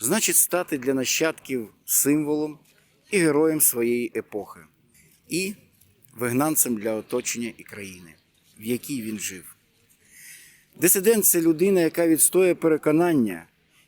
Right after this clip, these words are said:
які не відповідають загальноприйнятій в епоху тоталітаризму в С Р С Р. У С Р С Р інакомислення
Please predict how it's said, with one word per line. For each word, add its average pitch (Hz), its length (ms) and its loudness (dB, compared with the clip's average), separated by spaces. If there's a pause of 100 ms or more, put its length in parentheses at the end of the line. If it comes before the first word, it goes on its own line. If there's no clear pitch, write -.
які 165 280 2
не 190 180 4
відповідають 170 720 4
загальноприйнятій 120 1160 -2 (560)
в 113 60 -2
епоху 120 360 -2
тоталітаризму 113 840 -4
в 107 80 -4
С 110 140 0
Р 110 100 -6
С - 160 -6
Р. 85 180 -14 (1900)
У 170 280 4 (100)
С - 180 2
Р 180 120 0
С 165 200 4
Р 165 260 -2 (240)
інакомислення 156 960 2